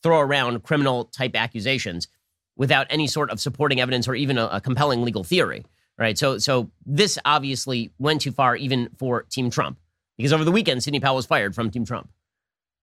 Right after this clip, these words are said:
Okay, so that is a pretty good indicator that even Team Trump didn't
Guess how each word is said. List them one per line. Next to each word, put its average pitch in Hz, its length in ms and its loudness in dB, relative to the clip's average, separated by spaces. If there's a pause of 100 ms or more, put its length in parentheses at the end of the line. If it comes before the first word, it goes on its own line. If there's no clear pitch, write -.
(120)
Okay, 110 140 0
so 131 280 2 (380)
that 156 180 2
is 135 80 -2
a 120 40 -6
pretty 185 180 0
good 156 120 0
indicator 151 420 0
that 131 140 -2
even 156 180 2
Team 143 180 0
Trump 143 240 0
didn't 127 260 -2